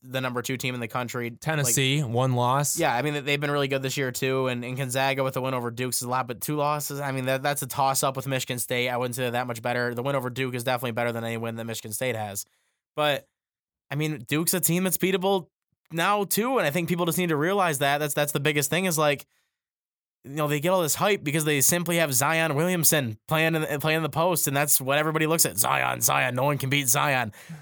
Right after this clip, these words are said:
Speaker 1: That's all it is.
Speaker 2: <laughs>
Speaker 1: And it's, it, they're not, I mean, they have two losses now. <laughs> And this one wasn't to anybody that was ranked. It was to a team that came into their house and beat 'em and scored ninety-five points. I mean,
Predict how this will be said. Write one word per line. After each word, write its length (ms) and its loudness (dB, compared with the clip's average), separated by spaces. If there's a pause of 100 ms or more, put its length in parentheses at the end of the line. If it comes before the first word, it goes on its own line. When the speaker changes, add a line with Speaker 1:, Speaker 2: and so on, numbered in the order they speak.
Speaker 1:
That's 280 2
all 220 4
it 40 2
is. 380 2
Speaker 2:
<laughs> 20 -8
Speaker 1:
And 220 4
it's, 160 0
it, 220 0
they're 80 0
not, 360 0
I 60 0
mean, 80 0
they 80 0
have 160 0
two 140 -2
losses 360 2
now. 280 0 (160)
<laughs> 420 -6
And 100 0
this 140 2
one 100 2
wasn't 280 2
to 60 2
anybody 260 2
that 100 2
was 140 2
ranked. 340 2
It 40 4
was 100 0
to 100 2
a 60 2
team 200 2
that 120 -2
came 240 0
into 100 2
their 220 2
house 340 2
and 180 0
beat 160 2
'em 120 2
and 100 0
scored 220 0
ninety-five 440 2
points. 300 0
I 60 0
mean, 160 0